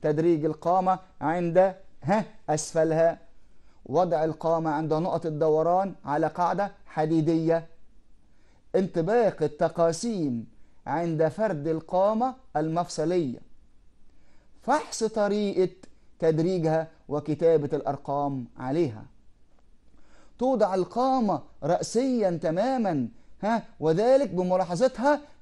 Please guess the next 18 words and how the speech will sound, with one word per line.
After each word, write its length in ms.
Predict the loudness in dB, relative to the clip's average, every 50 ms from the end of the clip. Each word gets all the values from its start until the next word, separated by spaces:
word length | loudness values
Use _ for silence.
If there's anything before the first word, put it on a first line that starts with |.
| -6
خلال 440 | -2 0 2 2 2 2 2 0 -2 -6 -10 -6 -2 -2
الشعرة 480 | -2 -2 -2 0 4 4 4 4 4
الرأسية. 760 | 2 2 -2 -2 -4 -4 -4 -2 -2 0 2 2 0 0 -2 -6 -18 -20 -20 _ -20 -20 -20 -20 -20 -20 -20 -20 -20 -20 -20 -20 -18 -8 -2
تمانية، 500 | 0 2 2 2 0 0 0 0 -2 -2 -6 -14 -6 0
توخي 380 | 2 2 2 2 0 -2 -2
الدقة 460 | -2 0 0 0 0 -2 -2 0 0
التامة 640 | 0 0 0 2 4 4 6 4 2 0 -2 -4 -6 -12 -20 -20 _ _ -20 -20 -20 -20 -20 -8
في 200 | -2 0 0 0
قراءة 540 | 0 0 0 2 2 4 2 2 0 0
المقدمات 800 | -2 -2 -2 -4 -2 -4 -4 -2 0 -2 -2 0 -2 -2 -4 -4 -2
والمؤخرات، 760 | -2 -2 -2 0 -2 -4 -4 -4 -4 -2 0 0 0 0 -2 -6 -20 -20 -20 -20 -20 -20 _ -12 -2 2
إذ 220 | 2 2 2 -2 -4 -4
أن 440 | -4 -2 -2 -2 -2 -2 -2 -4 -6 -10 -20 -20 -14 -4 -2
أي 320 | 0 2 2 2 2 2
خطأ 500 | 0 2 2 2 2 4 2 0 0 0
في 260 | -4 -4 -4 -2 -2 -2
أحدهما 680 | -4 -4 -4 -2 -2 -2 -2 -2 0 0 -2 -2 -4 -8 -18 -12 -6
يؤثر 760 | -4 -2 -2 -2 -4 -4 -12 -8 -2 0 2 2 2 0